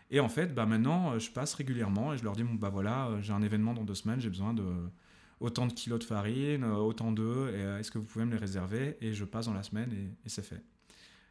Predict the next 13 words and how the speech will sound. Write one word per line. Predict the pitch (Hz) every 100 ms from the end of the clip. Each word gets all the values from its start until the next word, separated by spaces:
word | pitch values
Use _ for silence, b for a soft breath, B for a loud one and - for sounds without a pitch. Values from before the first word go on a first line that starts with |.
| b -
Donc, | 104
euh, | 120 117
et | 127
c'est, | 123 - 117
tout | 117 151
vient | 131 135
vraiment | 135 117 113 131
de | 117
fermes, | 98 120 120 113
euh, | 95 95 98 107 -
aux | 107
alentours, | 107 101 101 92
quoi. | -